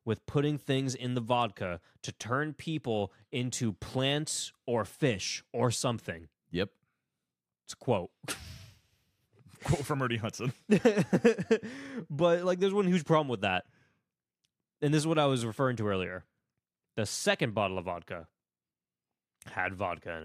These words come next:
Speaker 1: it. He poured it out,
Speaker 2: Mm-hmm.
Speaker 1: put water in it.
Speaker 2: Mm-hmm.
Speaker 1: They all drank it.
Speaker 2: Mm-hmm.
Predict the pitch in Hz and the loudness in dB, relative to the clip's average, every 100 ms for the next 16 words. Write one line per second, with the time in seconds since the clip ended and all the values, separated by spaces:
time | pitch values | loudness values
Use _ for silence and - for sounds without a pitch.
0 | 85 - _ _ _ _ _ _ _ _ | -14 -18 _ _ _ _ _ _ _ _
1 | - 87 - - 104 104 110 104 90 85 | -12 -12 -12 -6 -2 -2 0 0 -2 -4
2 | - _ _ - 120 123 143 _ _ - | -12 _ _ -6 -2 -2 -4 _ _ -6
3 | 110 101 101 104 92 87 85 82 - _ | -6 -4 0 0 0 -4 -6 -10 -14 _
4 | _ _ 104 123 139 _ _ _ _ 95 | _ _ -4 -4 -4 _ _ _ _ -10
5 | 90 87 - _ 117 131 139 135 127 107 | -8 -8 -12 _ 0 2 4 2 0 0
6 | 117 113 104 101 85 85 _ _ 107 135 | -2 -2 -4 -8 -10 -12 _ _ -4 -4